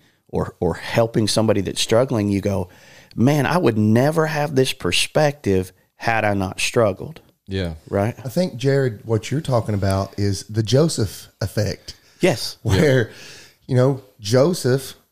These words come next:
Speaker 3: favorite of his father, people have heard of the coat of many colors. His brothers tried to kill him, wanted to sell him into slavery. Then he goes to Egypt,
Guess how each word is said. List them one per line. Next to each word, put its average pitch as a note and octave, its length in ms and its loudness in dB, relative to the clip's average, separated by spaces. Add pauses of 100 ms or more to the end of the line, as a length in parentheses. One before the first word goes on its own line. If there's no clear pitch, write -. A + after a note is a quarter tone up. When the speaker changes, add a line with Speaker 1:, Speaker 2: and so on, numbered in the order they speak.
(420)
Speaker 3:
favorite E3+ 360 2
of A2 80 2
his G2+ 180 0
father, G2+ 580 0 (100)
people B2 240 0
have F#2+ 80 -4
heard G#2+ 180 2
of F#2 100 -4
the G2 80 -2
coat C#3 320 2
of A2 120 0
many G#2 200 2
colors. F#2+ 580 -2 (220)
His D#3+ 200 2
brothers D#3 600 2
tried E3+ 280 -2
to D#3+ 160 -2 (100)
kill G3 300 2
him, A#2 240 2
wanted D#3+ 200 2
to - 60 2
sell C#3+ 220 0
him F3+ 100 2
into F3 160 2
slavery. F3 600 0 (420)
Then D3+ 120 2
he F3+ 60 2
goes E3+ 260 2
to C#3 140 0
Egypt, E3+ 480 0